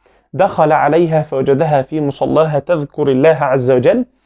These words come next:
ثم خرج من عندها وعاد إليها بعد مدة طويلة من الوقت، فقال لها: "أما تزالين على تلك الحالة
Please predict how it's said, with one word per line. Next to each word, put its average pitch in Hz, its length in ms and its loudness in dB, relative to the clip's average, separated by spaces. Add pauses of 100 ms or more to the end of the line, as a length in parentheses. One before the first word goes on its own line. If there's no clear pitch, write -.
(280)
ثم 196 220 -2
خرج 175 360 -2
من 143 160 0
عندها 143 460 0
وعاد 170 640 2
إليها 165 600 0
بعد 147 360 0
مدة 151 640 -2
طويلة 160 460 0
من 139 240 -2
الوقت، 127 520 -2 (680)
فقال 170 540 0
لها: 135 480 0
"أما 180 200 -2
تزالين 147 560 2
على 131 320 2
تلك 143 360 -6
الحالة 131 480 -2